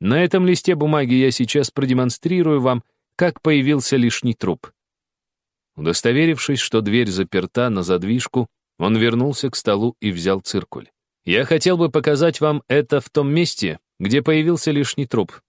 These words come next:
Так будет убедительней». С помощью циркуля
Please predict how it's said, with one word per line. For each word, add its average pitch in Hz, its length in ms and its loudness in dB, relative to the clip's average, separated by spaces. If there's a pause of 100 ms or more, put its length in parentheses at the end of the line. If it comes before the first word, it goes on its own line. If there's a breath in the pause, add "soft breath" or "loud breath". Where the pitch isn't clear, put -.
(360)
Так 185 200 2
будет 175 280 2
убедительней». 123 680 -2 (580)
С - 80 -16
помощью 113 440 0
циркуля 101 540 -2